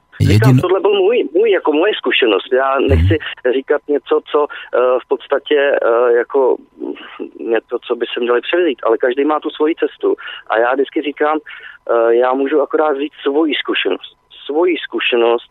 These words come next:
Speaker 2: která je tak individuální, že můžu říct, ano, šel jsem s touhle cestou, ale chci pro tebe dobrá. To je tak, to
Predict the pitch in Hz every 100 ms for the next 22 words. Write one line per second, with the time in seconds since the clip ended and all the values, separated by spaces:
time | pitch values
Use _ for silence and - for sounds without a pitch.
0 | - - 139 147 143 147 147 165 - 175
1 | 175 190 190 156 147 120 107 92 - -
2 | - 135 151 165 151 175 151 139 - 131
3 | 131 113 92 110 - - - - 143 -
4 | 156 - 143 - 113 - 120 117 123 139
5 | - - 110 - 165 175 135 101 - -
6 | _ _ _ 107 104 117 - - _